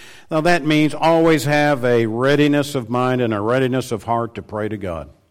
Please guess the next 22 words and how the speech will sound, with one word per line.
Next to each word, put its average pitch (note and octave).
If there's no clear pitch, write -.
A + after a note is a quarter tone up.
And A#2+
don't E3
ever E3+
be D#3
so D3
busy C#3
in C3
your C3
life C3
that G2+
you F2+
can't B2+
find A#2
time A2+
to A2
pray. D#2+
It B2
is A#2+
a B2+
mark B2+
of A2+
faithfulness, B2+